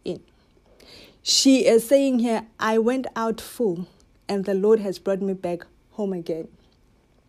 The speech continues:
It's so funny because when you read in verse one of this chapter, there's nowhere where it says,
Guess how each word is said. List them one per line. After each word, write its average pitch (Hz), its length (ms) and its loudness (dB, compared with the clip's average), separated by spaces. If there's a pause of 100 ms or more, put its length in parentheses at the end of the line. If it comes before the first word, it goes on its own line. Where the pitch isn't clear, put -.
(400)
It's 254 180 2
so 320 140 2
funny 208 360 -4
because 214 300 2
when 226 180 2
you 233 80 0
read 254 400 -2 (440)
in 214 220 -2
verse 220 280 0
one 185 500 -6 (320)
of 190 140 -6
this 202 240 -2
chapter, 196 520 -10 (520)
there's 220 260 4
nowhere 233 440 4
where 202 160 2
it 196 240 -2
says, 190 580 -2